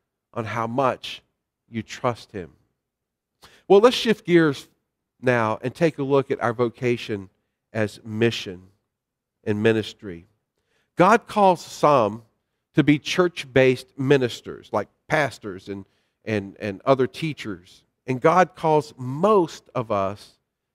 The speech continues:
to be marketplace ministers. And the word marketplace I use as anything that is not a, a vocational church-based ministry. So it could be a stay-at-home mom or dad. It could be someone who's retired and,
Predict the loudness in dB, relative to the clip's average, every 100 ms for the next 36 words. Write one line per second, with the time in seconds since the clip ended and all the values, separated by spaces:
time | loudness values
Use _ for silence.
0 | -4 2 2 4 2 2 0 -6 -2 -4
1 | -4 -6 -16 -8 0 0 0 -10 -20 -20
2 | -20 _ _ _ _ 4 4 2 2 2
3 | 4 4 4 4 2 0 0 0 2 2
4 | 0 0 0 0 -2 -2 -4 -6 -2 0
5 | 0 -2 _ _ 4 4 6 4 4 2
6 | 2 2 4 4 2 -2 -2 _ 0 2
7 | 2 2 2 0 0 -4 -4 -4 -6 -6
8 | 0 0 0 -4 -2 0 0 -4 -14 -16
9 | -2 2 2 _ 0 2 2 0 0 4
10 | 2 4 0 2 4 4 0 0 2 2
11 | 2 -2 -4 -6 -4 0 0 -2 _ 2
12 | 2 2 -4 2 4 4 4 0